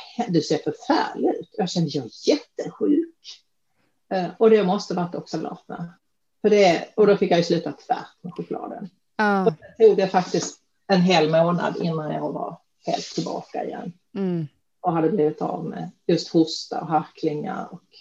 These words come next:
Speaker 1: problem med ögonen.
Speaker 2: Ja, för det var innan du visste det här med oxalaterna, så att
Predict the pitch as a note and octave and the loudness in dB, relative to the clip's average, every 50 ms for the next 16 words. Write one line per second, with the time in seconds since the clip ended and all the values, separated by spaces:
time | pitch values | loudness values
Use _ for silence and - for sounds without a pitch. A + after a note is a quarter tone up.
0 | _ _ - - D3+ D3+ D3+ D3 D3 D3 D3+ D3+ D#3 D3+ - - - - - F3 | _ _ -8 -6 -4 -2 -2 -2 -2 -2 -2 -2 -4 -6 -10 -12 -14 -10 -6 -2
1 | G3 G3 F#3 F#3+ - G#3+ G3 G#3 G3+ F3 G3+ G#3 G3+ G3 F#3+ F#3 F3 F3 E3+ - | 0 0 0 2 0 0 2 4 2 4 4 4 4 4 4 4 2 2 0 -2
2 | - - F3 E3+ D#3+ D#3 D#3 - - - F#3 - - E3 - - - - - - | -2 0 0 2 2 0 -2 -6 -6 -6 -6 -4 -4 -6 -8 -8 -10 -10 -10 -12
3 | - - E3 _ - - - | -10 -10 -10 _ -10 -20 -20